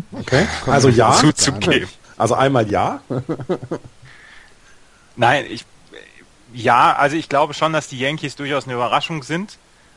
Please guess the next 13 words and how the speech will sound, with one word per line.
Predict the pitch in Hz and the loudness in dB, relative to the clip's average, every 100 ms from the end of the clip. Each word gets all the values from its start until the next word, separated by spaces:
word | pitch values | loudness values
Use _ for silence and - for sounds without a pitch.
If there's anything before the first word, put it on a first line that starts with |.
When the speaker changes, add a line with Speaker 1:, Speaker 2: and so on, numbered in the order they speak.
| _ 117 | _ -2
Speaker 3:
ähm, | 120 120 117 123 - 76 | 0 0 -4 -10 -14 -8
dass, | 123 120 | -6 -4
dass | - 120 | -4 -6
sie, | 123 123 117 101 107 | -6 -4 -6 -8 -10
dass | 120 117 | -8 -8
sie | |
eine | 123 123 | -8 -8
gute | 113 156 160 | -10 -10 -8
Saison | 110 110 120 151 | -6 -2 -2 -2
gespielt | 170 - 170 160 | -6 0 0 2
haben, | 160 160 | 0 2
am | 120 | 0
Ende | 104 127 131 123 | -2 -2 -2 -2